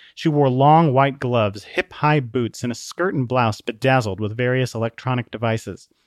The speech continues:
Christian recognized the devices as shield generators of some sort, but he'd never seen ones that shined like that. She had long, billowing hair as red as blood,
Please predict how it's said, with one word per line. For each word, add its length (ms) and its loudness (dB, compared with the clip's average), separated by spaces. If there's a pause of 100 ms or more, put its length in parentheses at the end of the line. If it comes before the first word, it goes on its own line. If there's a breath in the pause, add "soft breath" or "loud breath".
(400)
Christian 240 -4
recognized 580 -2
the 80 -4
devices 520 -4
as 100 -6
shield 380 -2
generators 580 -8 (300 soft breath)
of 100 -10
some 220 -6
sort, 340 -6 (300 loud breath)
but 80 -2
he'd 120 2
never 240 4
seen 360 0
ones 180 2
that 140 -4
shined 420 0
like 240 -10
that. 280 -12 (460)
She 180 -8
had 100 -2
long, 400 2
billowing 500 2
hair 380 2
as 120 -2
red 380 2
as 180 -4
blood, 600 -4